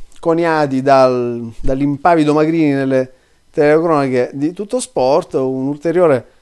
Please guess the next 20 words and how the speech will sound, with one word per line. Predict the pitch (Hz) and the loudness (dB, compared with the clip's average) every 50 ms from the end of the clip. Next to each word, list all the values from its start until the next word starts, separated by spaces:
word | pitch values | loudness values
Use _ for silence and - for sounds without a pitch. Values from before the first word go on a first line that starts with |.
| _ _ _ _ _ | _ _ _ _ _
capitolo | - 185 196 208 202 185 175 | -4 -2 0 2 2 2 2
simpatico | 160 156 202 208 185 - 214 214 208 180 170 165 | 2 0 -4 -8 -2 2 2 2 4 4 2 2
di | 156 151 | 2 2
questo | 156 175 175 175 - 165 | 0 0 -2 -2 -2 -2
volume, | 156 175 190 220 240 233 220 196 190 - _ _ _ _ _ _ _ | 0 0 0 2 2 0 0 0 -2 -8 _ _ _ _ _ _ _
che | - - 185 | -2 2 2
è | |
il | 185 190 | 2 4
nostro | 226 262 240 - - 180 | 4 2 0 2 2 0
libro | 180 202 233 220 180 175 175 | 0 0 0 0 2 0 2
del | 190 240 262 | 2 2 2
mese, | 196 143 127 120 117 143 180 | 2 0 0 0 0 -2 0
Fagianate, | - 151 139 131 156 185 190 160 139 | 0 0 0 2 0 -2 -2 -2 -4
scatti | 127 - - 156 139 - 226 247 | -6 -6 -6 -6 -6 -6 -8 -8
e | |
scie, | 220 - - - 127 123 | -8 -8 -6 -4 -4 -4
libro | 123 180 180 175 139 135 131 | -2 -4 -6 -4 -2 -2 0
del | 139 180 214 | 0 0 -2
mese | 190 143 123 120 117 107 120 117 | -2 -2 -2 -2 -4 -4 -6 -6
che | 123 127 123 123 143 | -4 -4 -4 -4 -6